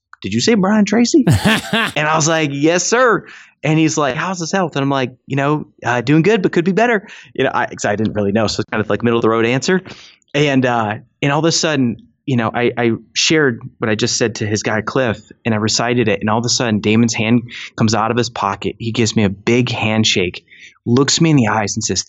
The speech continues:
Speaker 1: "Thank you." Everyone comes up to pitch me. You're the first person that came up not asking for anything, str-, and you came up solely to give. And you know what? I like that. I like how you roll.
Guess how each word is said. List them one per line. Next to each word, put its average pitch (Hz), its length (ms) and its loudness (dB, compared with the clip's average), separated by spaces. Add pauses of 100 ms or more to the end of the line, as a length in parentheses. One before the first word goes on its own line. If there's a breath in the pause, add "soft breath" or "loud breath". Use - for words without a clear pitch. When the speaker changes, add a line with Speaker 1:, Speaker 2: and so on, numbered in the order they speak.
(120)
Speaker 1:
"Thank 113 280 0
you." 82 180 -6 (800)
Everyone 170 400 2
comes 143 240 0
up 135 220 -2
to 120 100 -8
pitch - 400 -4
me. 92 280 -6 (240 soft breath)
You're 147 100 2
the 104 80 0
first 208 500 -2
person 107 540 -2 (240 soft breath)
that 127 140 -2
came 135 260 2
up 120 160 -4 (100)
not 120 220 -2
asking 151 380 -2
for 131 180 -4
anything, 127 400 0 (200 loud breath)
str-, - 500 -2
and 135 100 4
you 123 80 2
came 143 220 2
up - 160 -2
solely 156 440 2
to 131 140 -2
give. 110 480 0 (480 loud breath)
And 123 100 4
you 117 60 4
know 127 140 4
what? - 180 0
I - 40 0
like 117 340 -2
that. 104 120 -4
I 113 80 -2
like 113 280 0
how 127 140 -2
you 107 200 -2
roll. 151 380 0